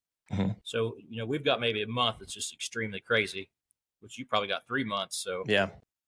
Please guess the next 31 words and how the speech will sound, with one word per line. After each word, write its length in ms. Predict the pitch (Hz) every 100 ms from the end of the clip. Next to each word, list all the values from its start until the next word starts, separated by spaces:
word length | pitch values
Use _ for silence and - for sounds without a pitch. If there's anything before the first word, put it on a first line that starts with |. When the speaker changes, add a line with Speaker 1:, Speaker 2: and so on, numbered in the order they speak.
| _
Speaker 2:
it'd 100 | 123
be 80 | 175
triple 320 | 175 180 135
as 80 | 110
hard, 280 | 120 113 107
but, 160 | 101 - _
uh, 600 | 113 107 - - - - -
I, 140 | -
definitely 340 | 117 170 120
it's 100 | 113
done 220 | - 120 117
down 160 | 113
there. 140 | 110 113
You're 120 | 117
just 200 | 123 -
gonna 240 | 123 110
have 200 | 113 117 _
to 140 | - - - - - -
stock 360 | - - 123 127
up 120 | 123
on 80 | 123
the 60 |
wetting 260 | 110 131 135
agents 420 | 131 135 165 -
and 120 | 110 104 _ _
fungicides 580 | 135 139 113 107 110 -
and 100 | 95 - _ _ _ _
Speaker 1:
And 180 | 98 104
those 160 | 101 -
huge 260 | 127 120
fans. 680 | - 104 104 95 87 -